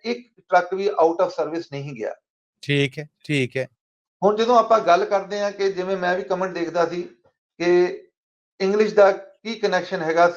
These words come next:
Speaker 1: ਸਾਈਨਾ ਨਾਲ।
Speaker 2: ਹੂੰ।
Speaker 1: ਦੇਖੋ, ਸਾਡੀ ਜਿਹੜੀ ਇੰਗਲਿਸ਼ ਹੈਗੀ ਨਾ, ਸਾਡੇ ਬੰਦਿਆਂ ਦੀ ਇੰਗਲਿਸ਼ ਜਿਹੜੀ ਸਾਨੂੰ, ਅਸੀਂ ਮਤਲਬ ਜਿਸ ਕੰਟਰੀ ਤੋਂ ਆਏ ਹਾਂ, ਉਹਦੇ 'ਚ ਬ੍ਰਿਟਿਸ਼ ਇਨਫਲੂਐਂਸ ਸੀਗਾ, ਇੰਗਲਿਸ਼ ਦਾ ਬਹੁਤ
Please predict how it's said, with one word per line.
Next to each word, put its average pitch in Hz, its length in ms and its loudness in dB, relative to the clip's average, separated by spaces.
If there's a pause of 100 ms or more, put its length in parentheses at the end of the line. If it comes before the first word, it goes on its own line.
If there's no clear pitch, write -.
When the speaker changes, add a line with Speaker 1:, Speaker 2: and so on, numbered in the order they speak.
Speaker 1:
ਸਾਈਨਾ 160 340 0
ਨਾਲ। 123 400 -4 (440)
Speaker 2:
ਹੂੰ। 202 240 2
Speaker 1:
ਦੇਖੋ, 202 260 -2
ਸਾਡੀ 160 440 0
ਜਿਹੜੀ 220 220 -6
ਇੰਗਲਿਸ਼ 190 300 -4
ਹੈਗੀ 175 140 -4
ਨਾ, 247 100 -4
ਸਾਡੇ 190 320 0
ਬੰਦਿਆਂ 185 320 0
ਦੀ 180 100 -4
ਇੰਗਲਿਸ਼ 175 300 -4
ਜਿਹੜੀ 175 200 -4
ਸਾਨੂੰ, 170 480 0
ਅਸੀਂ 185 260 -6
ਮਤਲਬ 175 460 -2
ਜਿਸ 165 200 -2
ਕੰਟਰੀ 170 360 -2
ਤੋਂ 170 120 0
ਆਏ 156 160 4
ਹਾਂ, 160 120 2 (120)
ਉਹਦੇ 160 280 -2
'ਚ 175 60 -8
ਬ੍ਰਿਟਿਸ਼ 170 480 -2
ਇਨਫਲੂਐਂਸ 170 540 -4
ਸੀਗਾ, 156 440 2 (400)
ਇੰਗਲਿਸ਼ 180 460 0
ਦਾ 180 220 6
ਬਹੁਤ 180 640 0